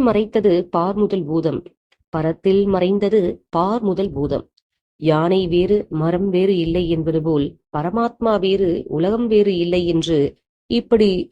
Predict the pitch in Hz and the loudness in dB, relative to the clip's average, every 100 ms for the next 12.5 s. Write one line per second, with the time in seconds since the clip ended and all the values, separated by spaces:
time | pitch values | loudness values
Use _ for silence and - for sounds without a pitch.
0 | _ _ _ 208 208 - 277 262 277 254 | _ _ _ 0 0 0 -2 0 0 -2
1 | 220 - 170 202 170 160 - 170 165 156 | -2 -2 -2 -2 -2 -2 -4 -4 -2 -4
2 | 160 - 139 147 131 - - _ _ _ | -4 -4 -2 -2 -4 -6 -10 _ _ _
3 | _ - 165 180 240 262 269 277 254 220 | _ -8 -4 0 0 0 -2 2 4 4
4 | 202 190 175 160 107 - _ _ _ _ | 2 0 0 0 -2 -8 _ _ _ _
5 | _ _ - 160 214 214 220 208 185 190 | _ _ -4 0 0 2 2 2 2 2
6 | 208 190 160 170 165 165 170 - 170 151 | 0 2 0 0 0 -2 -4 -4 -4 -4
7 | 147 156 165 190 160 151 147 147 143 131 | -4 -4 -2 0 0 0 -2 -2 -2 -2
8 | 113 - _ _ - 143 160 185 208 185 | -4 -8 _ _ -6 -2 -2 -2 0 -2
9 | 147 143 139 135 135 139 135 - _ _ | -2 -4 -4 -6 -6 -4 -6 -8 _ _
10 | - _ 190 190 202 196 - 165 170 190 | -20 _ 0 0 0 -2 -4 -2 -2 0
11 | 208 165 151 147 180 208 - 156 165 170 | 0 0 0 -2 -2 -4 -4 -2 -2 -2
12 | 156 147 156 160 | -4 -4 -2 0